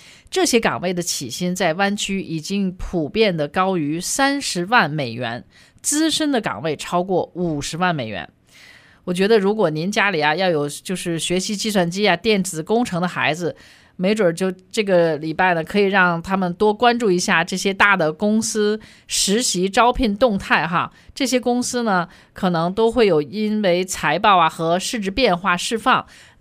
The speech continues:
啊，出新的这种实习的机会，比如说像英伟达啊、A M D啊、美光啊、啊，Broadcom 等公司，他们都会有这种实习的这种招聘动态。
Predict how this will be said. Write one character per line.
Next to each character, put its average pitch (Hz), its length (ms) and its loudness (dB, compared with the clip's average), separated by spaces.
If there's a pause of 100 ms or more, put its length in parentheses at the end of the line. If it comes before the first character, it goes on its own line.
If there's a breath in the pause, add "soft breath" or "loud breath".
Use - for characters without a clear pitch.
(120)
啊， 160 300 0
出 202 280 -4
新 285 340 -2
的 247 140 0
这 180 100 -6
种 143 180 -6
实 190 240 -2
习 220 140 -2
的 180 100 2
机 196 220 -2
会， 185 180 2
比 151 120 -4
如 156 120 2
说 175 240 2
像 175 240 0
英 190 160 -2
伟 165 120 0
达 131 120 -2
啊、 160 280 2
A 185 160 0
M 180 180 0
D 208 160 0
啊、 160 140 4
美 139 180 -2
光 180 300 0
啊、 160 260 0 (400 loud breath)
啊， 156 420 0
Broadcom 220 720 0
等 147 220 -4
公 175 180 0
司， 175 380 -4
他 - 140 -6
们 196 100 -2
都 196 300 0 (280)
会 233 260 2
有 147 100 2
这 180 100 -2
种 160 220 -8
实 175 300 -2
习 151 260 -6
的 165 240 0
这 165 120 -8
种 135 220 -8
招 214 180 0
聘 220 200 0
动 202 160 -2
态。 220 240 -4